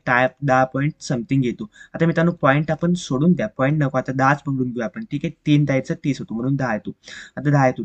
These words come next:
दहा झाल्यावर मित्रांनो, याचं गुणाकार झाल्यावर इथं गुणाकार पंधरा आहे पुढं, ठीक आहे. एकतीस भागिले तीन गुणाकार पंधरा, आता याचं तर उत्तर दहा आला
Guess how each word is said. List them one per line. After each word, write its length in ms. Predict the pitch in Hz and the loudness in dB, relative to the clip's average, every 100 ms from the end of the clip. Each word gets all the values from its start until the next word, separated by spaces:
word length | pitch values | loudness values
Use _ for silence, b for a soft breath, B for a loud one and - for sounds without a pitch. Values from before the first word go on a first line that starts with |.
| - | 0
दहा 200 | 131 147 | 2 2
झाल्यावर 320 | 147 139 143 | 0 0 2
मित्रांनो, 320 | 143 135 131 | 0 0 -2
याचं 200 | 127 143 | -2 -2
गुणाकार 320 | 135 123 139 | -2 0 0
झाल्यावर 260 | 143 135 143 | 0 0 0
इथं 260 | 143 156 165 _ _ _ _ | -2 -4 -6 _ _ _ _
गुणाकार 460 | 135 131 139 165 175 | 0 2 2 4 2
पंधरा 440 | 180 139 117 120 | 2 -2 -2 0
आहे 80 | 110 | -2
पुढं, 260 | 107 107 104 - _ _ _ 151 | -2 -6 -6 -8 _ _ _ -4
ठीक 100 | 160 | -4
आहे. 220 | 175 _ _ _ - | -4 _ _ _ -8
एकतीस 320 | 131 - 156 | -6 0 4
भागिले 320 | 147 135 139 | 4 4 0
तीन 200 | 143 151 | 0 0
गुणाकार 340 | 147 127 127 143 | 2 0 -2 -2
पंधरा, 280 | 135 117 | -2 -2
आता 180 | 117 135 | 0 2
याचं 200 | 127 147 | 0 0
तर 100 | 151 | -2
उत्तर 280 | 143 - 143 | -2 0 2
दहा 220 | 131 117 | 2 2
आला 120 | 104 | -2